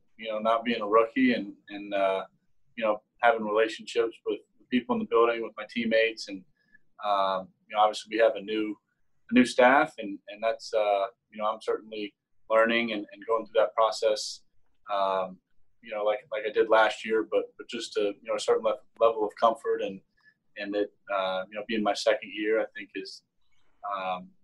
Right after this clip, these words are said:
has been good. And, and, um, with Coach Garrett, I've, I've enjoyed, uh, you know, learning from him so far. And, um, you know, I think he's, he's extremely detailed in his teaching and, and what he expects on the field. And I think that's probably what's, what stood out the most. And,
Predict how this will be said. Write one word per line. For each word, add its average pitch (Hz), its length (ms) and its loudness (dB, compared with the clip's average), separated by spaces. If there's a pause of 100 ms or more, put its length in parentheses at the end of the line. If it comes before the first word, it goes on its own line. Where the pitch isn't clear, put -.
(200)
has 110 100 -8
been 110 160 -4
good. 120 300 8
And, 101 200 -2 (140)
and, 101 300 -8
um, 95 380 0 (1200)
with - 160 -4
Coach 127 220 6
Garrett, 131 260 8
I've, 120 240 4
I've 117 120 2
enjoyed, 120 580 0 (200)
uh, 104 360 4
you 120 100 2
know, 110 80 2
learning 117 320 2
from 120 180 2
him 113 100 -8
so 120 260 0
far. 120 360 4
And, 101 140 -8 (600)
um, 98 440 -4 (140)
you 113 80 -12
know, 110 60 -4
I 110 120 -6
think 107 180 -10
he's, 110 340 -6
he's 113 200 -16
extremely 113 460 0
detailed 117 580 4
in 110 60 -4
his 104 140 -8
teaching 117 600 -6
and, 101 160 -14
and 104 100 -20
what 110 140 -2
he 104 80 2
expects - 480 0
on 110 80 -10
the 98 80 -10 (120)
field. 113 320 2
And 101 80 -6
I 95 40 -8 (100)
think 107 160 -20
that's 101 220 -4
probably 104 240 -4
what's, - 380 -10 (480)
what 120 120 2
stood 127 220 0
out 120 160 4
the 110 80 -6
most. 113 440 4
And, 95 140 -10